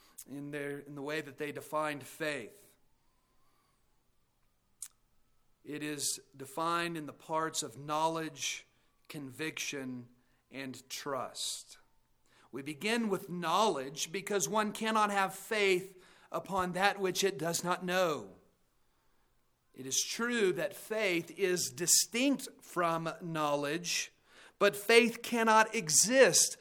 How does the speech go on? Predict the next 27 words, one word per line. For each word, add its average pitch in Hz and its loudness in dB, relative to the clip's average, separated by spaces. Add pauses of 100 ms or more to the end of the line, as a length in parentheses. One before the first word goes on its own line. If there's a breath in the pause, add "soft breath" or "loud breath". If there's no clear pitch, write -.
(220 loud breath)
without 208 2 (320 soft breath)
knowledge. 143 -4 (580 loud breath)
Romans 220 8
chapter 214 8
ten, 220 2
verse 175 0
seventeen 196 -2
says, 185 0 (260 loud breath)
"Faith 254 -2
is 233 0
of 220 6
hearing, 185 2
and 196 0
hearing 190 2 (120)
the 185 -2
word 180 4 (140)
of 202 -2
Christ." - -4 (1200)
For - -8
one 170 2
to 175 0
have 165 2
faith, 175 2 (100)
there 147 -2
must 151 -4
be 147 -6
knowledge, 147 0